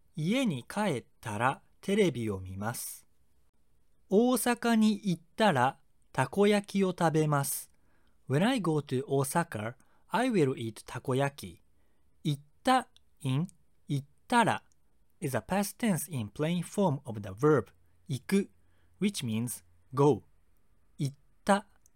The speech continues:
行ったら。大阪に行ったらたこ焼きを食べます。Sometimes A in A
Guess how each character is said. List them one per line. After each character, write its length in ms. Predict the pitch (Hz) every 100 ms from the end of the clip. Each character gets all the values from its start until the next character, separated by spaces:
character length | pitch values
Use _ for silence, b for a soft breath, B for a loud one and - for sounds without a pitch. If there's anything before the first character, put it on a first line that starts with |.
| _ _ _ _ _
行 160 | 151
っ 40 | 139 _ _
た 180 | - 226
ら。 200 | 139 98 _ _ _ _ _ _ _ _ _ _ _
大 200 | 185 233
阪 400 | 233 233 214 220
に 240 | 208 202 -
行 140 | 170 147
っ 40 | _ -
た 160 | 220
ら 200 | 160 170 _ _ _
た 160 | 127
こ 200 | - 180
焼 200 | 185 180
き 160 | - 175
を 60 |
食 200 | 160 175
べ 140 | 143 139
ま 160 | 131
す。 300 | 123 - - _ _ _ _ _ _ _ _ _
Sometimes 800 | - 277 311 - 127 120 139 - _ _ -
A 360 | 233 165 - _ _
in 320 | 127 123 170 - _ _
A 340 | - 202 151